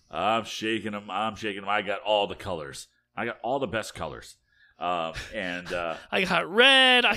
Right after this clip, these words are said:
Speaker 2: got blue.
Speaker 1: Right.
Speaker 2: Got some yellow.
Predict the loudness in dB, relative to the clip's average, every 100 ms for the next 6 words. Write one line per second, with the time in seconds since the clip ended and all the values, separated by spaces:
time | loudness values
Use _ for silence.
0 | 2 2 0 -6 -2 4 6 8 8 6
1 | 4 -2 -6 -16 -20 -20 -16 -4 -2 -2
2 | -4 -4 2 6 6 6 6 6 4 0